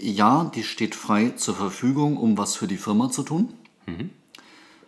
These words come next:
Speaker 1: Äh, sprich, es gibt nicht das übliche Ge-, Problem, was ich von anderen Firmen her kenne, äh, Bewerbungsgespräche sind in deiner Freizeit. Das ist schon mal auch weg.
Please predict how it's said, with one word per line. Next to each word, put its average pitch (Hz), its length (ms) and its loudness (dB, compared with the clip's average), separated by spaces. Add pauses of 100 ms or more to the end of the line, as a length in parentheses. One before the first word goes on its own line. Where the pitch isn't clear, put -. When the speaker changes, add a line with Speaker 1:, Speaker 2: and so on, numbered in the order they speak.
(120)
Speaker 1:
Äh, 101 160 -6
sprich, 127 320 0
es 107 120 -2
gibt 135 160 2
nicht 120 160 0
das 110 120 -4
übliche 127 400 -2
Ge-, 113 220 2
Problem, 113 580 2
was 104 120 -2
ich 95 120 -4
von 101 160 -2
anderen 101 280 2
Firmen 107 340 2
her 104 140 0
kenne, 107 760 2
äh, 92 100 -4
Bewerbungsgespräche 104 840 -4
sind 98 200 -2
in 92 60 -6
deiner 92 220 -2
Freizeit. 151 400 -4 (800)
Das - 180 -6
ist 117 100 -6
schon 120 160 -4
mal 113 160 -2
auch 110 220 -6
weg. 131 220 -6